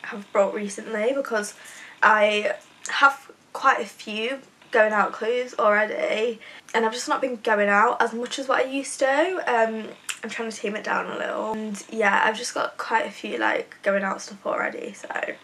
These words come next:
it's fine. I don't really need anything, but this was really, really cheap, so I was like, "I'm gonna go for it." And it's so, so cute. It's, like, a really gorgeous, like, satin,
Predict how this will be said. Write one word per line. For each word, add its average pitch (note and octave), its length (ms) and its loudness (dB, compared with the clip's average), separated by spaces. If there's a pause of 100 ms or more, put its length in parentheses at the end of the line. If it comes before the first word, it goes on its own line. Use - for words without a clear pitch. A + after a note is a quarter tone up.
(1400)
it's G#3 120 -12
fine. G3 320 -2 (320)
I A#3+ 40 0
don't A#3 140 4
really A3+ 200 -2
need G#3+ 260 -2
anything, G#3 480 0
but - 240 -2
this - 340 -2 (100)
was A3 600 2 (500)
really, G#3 340 0
really G3 280 -4
cheap, - 420 -10
so G#3+ 420 -8 (300)
I G#3 40 -4
was G3+ 180 -10
like, - 160 -10 (340)
"I'm G#3 80 -12
gonna - 120 -16
go - 120 -12
for - 140 -6
it." - 160 -2 (600)
And A3 140 4
it's G#3+ 160 -2
so, G3+ 260 0
so G3+ 200 -6
cute. G#3+ 340 -2
It's, A#3+ 240 -2
like, G#3+ 180 -8
a A#3+ 40 -4
really G#3+ 500 0 (120)
gorgeous, G3+ 460 -2
like, - 140 -8
satin, G3+ 720 -8